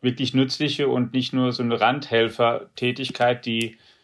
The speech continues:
das Programm vielleicht mal abdecken könnte, weil es ja zentral, was du jetzt alles gesagt hast, was es dich, äh, worin es dich vielleicht unterstützen kann, sind ja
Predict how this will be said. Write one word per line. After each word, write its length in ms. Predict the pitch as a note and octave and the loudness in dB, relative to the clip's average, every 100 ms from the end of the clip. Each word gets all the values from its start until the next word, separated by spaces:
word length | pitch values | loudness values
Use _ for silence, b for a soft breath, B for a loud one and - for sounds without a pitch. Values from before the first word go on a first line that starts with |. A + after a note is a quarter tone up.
| b b b - | b b b -12
das 140 | A#2+ | -12
Programm 520 | - B2 - A2 A#2 | -6 -8 0 0 0
vielleicht 480 | B2 A#2 A2 A2 - | -2 -2 0 -2 -4
mal 160 | A2+ A2 | -4 -2
abdecken 540 | B2 B2 - A2+ A2+ | -4 -4 -6 -4 -6
könnte, 340 | - B2 A2+ G2+ | -2 -2 0 0
weil 120 | G2+ | 0
es 120 | G#2+ | -2
ja 200 | A2 G#2+ | -4 -6
zentral, 440 | - G#2+ G2+ G#2 G#2+ | -8 -10 -4 -4 -4
was 140 | - | -6
du 60 | A#2 | -8
jetzt 120 | A2 | -8
alles 240 | G#2+ G#2+ | -8 -8
gesagt 300 | A2+ A2+ A2 | -8 -8 -8
hast, 160 | A#2+ - | -8 -6
was 160 | A2+ | -6
es 300 | A2+ - - | -8 -14 -14
dich, 340 | - A2 - - | -10 -10 -10 -10
äh, 100 | G#2+ | -10
worin 460 | A2 A2+ A#2 A#2+ | -10 -6 0 0
es 60 | A#2+ | 0
dich 140 | B2+ | -2
vielleicht 200 | B2+ A#2 | 2 2
unterstützen 420 | - A2+ B2+ - B2 | 0 -4 -4 -6 -4
kann, 200 | A#2+ A2+ | -2 -2
sind 180 | A2+ | 0
ja 220 | A#2 A2 | 2 2